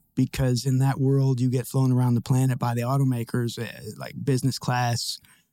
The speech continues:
five-star dining, five-star hotels. You get to drive the fanciest cars in the world, and then you go home. But, um, you aren't making much money. And I had a family, and I started to realize I'm not saving really at all. And in the U S, when I was still living there,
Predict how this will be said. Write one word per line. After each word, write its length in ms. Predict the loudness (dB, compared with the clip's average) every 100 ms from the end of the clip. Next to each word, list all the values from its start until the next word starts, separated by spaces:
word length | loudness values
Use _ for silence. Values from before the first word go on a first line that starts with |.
| _ _ -2
five-star 560 | 0 0 0 0 0
dining, 520 | 0 2 4 4 2 0
five-star 400 | -2 -2 0 2
hotels. 480 | 2 -2 0 2 2
You 60 |
get 100 | 2
to 60 | 0
drive 260 | 0 0
the 60 | 0
fanciest 540 | 0 2 2 0 -2
cars 300 | 0 2 4
in 60 | 2
the 80 | 2 4
world, 340 | 4 4 2 2
and 100 | 2
then 100 | 2
you 80 | 2
go 120 | 0
home. 340 | 2 4 2 0 -12 _ _ _ 0
But, 220 | 0 2
um, 180 | -2 0
you 140 | 2 4
aren't 100 | 4
making 240 | 4 4
much 220 | 2 2
money. 380 | 0 2 2 2 -2 -20 -2
And 120 | 0
I 80 | 2
had 160 | 0 -2
a 40 |
family, 640 | 0 2 4 4 2 0 -2
and 240 | 0 0
I 80 | -2
started 280 | -2 -2 0
to 60 |
realize 320 | 0 0 -2 -2
I'm 120 | -4
not 180 | -4 -4
saving 640 | -4 -2 0 2 2 0
really 340 | -2 -2 -2 0
at 60 |
all. 340 | 0 0 0 -2 _ _ _ _ _ _ 2
And 100 | 4
in 100 | 4
the 60 | 4 4
U 80 | 4
S, 240 | 4 2
when 100 | 0
I 60 | 0
was 100 | -2
still 200 | 0 2
living 300 | 4 4 6
there, 260 | 6 4